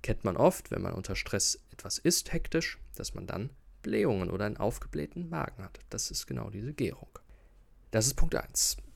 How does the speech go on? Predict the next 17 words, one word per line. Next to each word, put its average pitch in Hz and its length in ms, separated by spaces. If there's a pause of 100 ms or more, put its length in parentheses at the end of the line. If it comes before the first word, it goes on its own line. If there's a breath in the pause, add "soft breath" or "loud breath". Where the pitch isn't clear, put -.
(100)
Das - 180
ist 131 140
ein 123 60
Problem, 127 500
weil, 135 460
wenn 104 240
wir 92 80
mehr 107 220
Fäulnisbakterien 185 960
haben, 180 460 (500)
dann 120 320 (100)
machen 113 380
die 104 140
Stoffe, 151 440
die 113 360 (420)
unseren 104 320
Darm 95 380